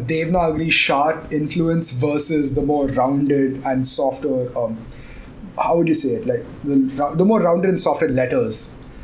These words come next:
of, like, Kannada and Telugu script.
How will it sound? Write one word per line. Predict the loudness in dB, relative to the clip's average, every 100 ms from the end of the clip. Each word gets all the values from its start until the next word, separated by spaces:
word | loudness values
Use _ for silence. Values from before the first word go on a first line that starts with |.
| -14 -2
of, | 0 0
like, | 0 0 -2 -8 -16 -18 -2
Kannada | 0 2 0
and | 2
Telugu | 0 0
script. | -4 0 -2 -2